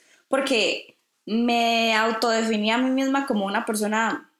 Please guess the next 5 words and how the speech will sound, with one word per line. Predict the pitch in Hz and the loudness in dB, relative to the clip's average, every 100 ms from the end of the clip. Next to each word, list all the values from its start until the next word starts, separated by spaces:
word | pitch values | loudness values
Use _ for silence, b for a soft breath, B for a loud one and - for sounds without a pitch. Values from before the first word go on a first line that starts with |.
| _ _ _ - | _ _ _ -14
amargada. | 196 185 180 180 196 214 226 - - | -8 -6 -2 0 0 0 -6 -14 -6
O | - | 0
sea, | 285 262 214 | 2 2 2
no | 208 | 2
amargada | 214 254 269 | 2 2 2